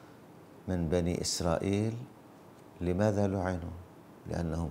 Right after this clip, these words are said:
كانوا لا يتناهون عن منكر فعلوه،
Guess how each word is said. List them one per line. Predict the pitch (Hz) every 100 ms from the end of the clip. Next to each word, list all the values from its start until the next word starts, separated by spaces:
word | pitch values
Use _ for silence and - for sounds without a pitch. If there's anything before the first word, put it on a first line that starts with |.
| -
كانوا | 82 82 82
لا | 95
يتناهون | 107 107 107 92 87 85 85
عن | 80 76 76 78
منكر | 76 - 73 71
فعلوه، | - 80 67 67 69